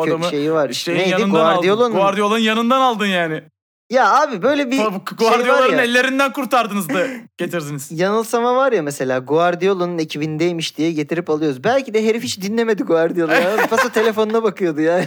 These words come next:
Speaker 1: <laughs> Yani böyle şeyler var işte. Yok, e, ne bileyim şeyin, R-, Ragnik yetiştirmiyor. Lan Ragnik'in kendine ayırıyor. <laughs> Gitti. Manchester'da perişan oldu falan.
Speaker 2: Doğru.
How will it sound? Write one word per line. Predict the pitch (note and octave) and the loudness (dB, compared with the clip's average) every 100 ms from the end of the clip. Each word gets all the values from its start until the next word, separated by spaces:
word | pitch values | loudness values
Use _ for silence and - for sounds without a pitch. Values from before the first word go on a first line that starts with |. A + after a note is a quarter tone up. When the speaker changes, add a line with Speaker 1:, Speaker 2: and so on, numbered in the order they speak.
| A#3 | -2
Speaker 1:
<laughs> | A3+ | 0
Yani | A#3+ A#3 B3 G4+ - - - - A3 | 0 0 0 -4 -8 -10 -12 -14 -2
böyle | A3 C4 C4+ | 0 0 0
şeyler | A#3+ A#3 B3 A#3+ | 0 2 2 0
var | G3 | -2
işte. | D#3+ - | -6 -2
Yok, | D#3+ F#3+ F#3+ - | 0 -2 -4 -6
e, | D3 D3+ D3+ D#3+ | -2 0 0 -2
ne | F3+ | -4
bileyim | E3+ D#3 F3 - | -4 -4 -6 -10
şeyin, | - D#3+ D#3 C#3+ | -6 -2 -2 -4
R-, | C3+ C#3 C3 C3 | -8 -10 -12 -2
Ragnik | D#3+ F3 D#3 E3 D#3 | -2 -2 -4 -6 -6
yetiştirmiyor. | - - C3+ D3+ | -6 -6 -4 -2
Lan | G#3+ F#3 | 0 0
Ragnik'in | A3 G#3+ A#3 B3+ G#3+ | 0 -2 -4 -4 -2
kendine | G#3 G#3 G#3+ A3+ | -2 -2 0 2
ayırıyor. | G3+ E3+ D#3+ C#3+ | 2 0 -2 -4
<laughs> | - F3+ | -8 -8
Gitti. | G3+ - - B3+ - - E4 - D4+ D4 D4+ D4+ - - - - | -6 -4 -4 -2 -4 -4 -6 -4 -6 -4 -8 -6 -6 -6 -12 -8
Manchester'da | G3 F#3+ - - G3 F3+ F3+ | -6 -6 -8 -10 -8 -6 -6
perişan | - E3+ E3+ F3 E3 D#3 | -4 -4 -2 -4 -2 -4
oldu | B2+ A#2+ - C#3 | -6 -10 -12 -12
falan. | C3+ D3+ | -10 -6
Speaker 2:
Doğru. | F3+ B3+ B3 | -6 -4 -8